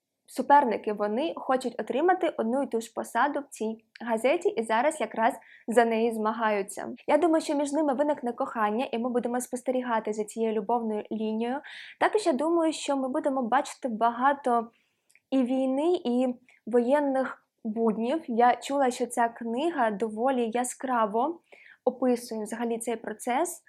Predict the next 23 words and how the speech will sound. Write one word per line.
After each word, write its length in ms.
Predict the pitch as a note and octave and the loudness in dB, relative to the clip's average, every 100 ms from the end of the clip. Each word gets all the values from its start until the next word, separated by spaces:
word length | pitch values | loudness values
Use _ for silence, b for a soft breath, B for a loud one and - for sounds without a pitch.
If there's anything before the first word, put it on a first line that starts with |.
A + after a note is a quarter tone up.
| b | b
що 160 | - C4 | -2 0
тут 180 | D#4+ B3 | 2 2
буде 240 | C4+ B3 | 4 4
присутньо 540 | B3+ A#3+ D#4+ F#4 G4 | 2 -2 0 0 2
багато 420 | C#4 A#3 C4 C#4+ B3 | 0 0 -2 -2 -2
воєнної 640 | A#3 A3 A#3+ A3+ A3+ A3+ _ - | -2 -2 -2 -2 -2 -4 _ -12
драми. 400 | G#3+ A3+ G#3+ G3 - - B B B | -4 0 0 -4 -10 -18 B B B
Книги 260 | C#4 F#4+ G4+ | 0 2 2
були 220 | C4+ C#4 | 2 2
дуже 320 | A3+ C#4 C4+ | 2 2 2
популярні 580 | A#3+ A3+ A3+ B3 C#4+ A#3+ | 0 0 4 4 4 2
минулого 520 | A3+ A3 A#3+ C#4 A#3 | 0 -2 -2 -2 -4
чи 160 | G#3+ B3 | -6 -6
позаминулого 760 | B3 B3 B3 A3+ A#3 A3 A3 | -4 -2 -2 -4 -4 -4 -4
року, 320 | G#3+ D4 F4 A#3+ | 0 0 0 -4
я 120 | G#3 | -6
вже 160 | A3+ | -6
точно 340 | A3 A3+ A#3 A3 | -4 -4 -4 -4
не 160 | A3 | -4
пам'ятаю. 720 | A#3+ G#3+ G#3 G#3 G#3 B3 D#4+ D4 B B B B B _ | -2 -4 -6 -6 -4 0 0 -2 B B B B B _
Про 120 | C4+ | 4
неї 280 | C#4 D#4 E4 | 8 8 6
чула 600 | - D4+ D#4 C4 B3 B3 | 4 2 6 8 8 4